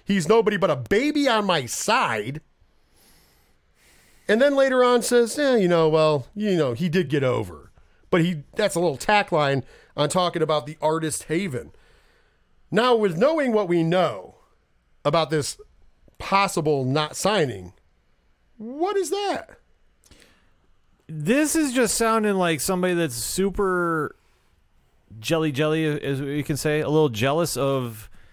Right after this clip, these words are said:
Speaker 2: not being the top face of the organization and not everything goes through him. This is the perception I'm getting, so this is just my opinion on this,
Speaker 1: Mm-hmm.
Speaker 2: that I think that
Speaker 1: Fair.
Speaker 2: if you're being this sour about M J F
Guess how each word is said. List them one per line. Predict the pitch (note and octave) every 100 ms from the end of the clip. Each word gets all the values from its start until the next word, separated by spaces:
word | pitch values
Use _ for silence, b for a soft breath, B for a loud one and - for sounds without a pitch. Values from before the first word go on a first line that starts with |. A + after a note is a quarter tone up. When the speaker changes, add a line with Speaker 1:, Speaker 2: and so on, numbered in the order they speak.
| b b -
Speaker 2:
not | B2+ D3+ B2+
being | D3+ D#3 D#3
the | C#3 C#3+
top | - C#3
face | - C3 C#3+ D#3
of | D3+
the | D#3+
organization | E3+ E3+ E3 D#3 F3 E3 F3+ D3+
and | B2+
not | A#2+ B2
everything | C3+ C3 C#3+
goes | C3+ C3+
through | - D#3
him. | F#3 C3
This | C3
is | D3 B2+
the | B2 B2+
perception | - C3 - B2 - A2+
I'm | F2+ A2
getting, | A#2 C#3+ E3+ G3+
so | - G#2+
this | G#2 G#2
is | F#2
just | G2+ G#2
my | F#2
opinion | G#2+ - C#3+ D3 D3+
on | D#3
this, | F3 - _ B
Speaker 1:
Mm-hmm. | B2 B B B
Speaker 2:
that | E3
I | E3
think | D#3+ F3 D3+
that | E3 C#3+ - -
Speaker 1:
Fair. | F#2+ G2+ _ _ _ _ _ _
Speaker 2:
if | C3+ C3+
you're | F#3+ B3
being | G#3 G#3 F3+ D#3
this | F3 E3+ - - - - _ -
sour | - - D#3 F#3 A#2 F#2 F2 F#2+ _ _
about | - A2 B2 A#2+ A#2 G#2 - _ _ -
M | C#3
J | C3 C3+
F | C3+ B2+ - -